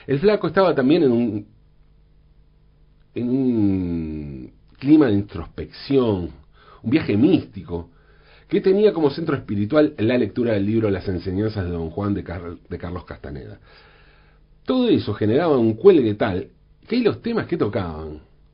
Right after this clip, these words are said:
se podían extender durante o quin-, quince, veinte minutos.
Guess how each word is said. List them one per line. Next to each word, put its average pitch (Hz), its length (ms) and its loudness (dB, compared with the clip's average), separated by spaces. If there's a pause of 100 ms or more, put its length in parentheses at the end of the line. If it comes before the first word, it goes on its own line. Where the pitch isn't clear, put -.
(460)
se 104 120 -6
podían 147 360 2
extender 101 520 -2
durante 87 380 -4
o 80 140 -12
quin-, 113 480 -2 (160)
quince, 135 500 4
veinte 101 300 0
minutos. 87 580 0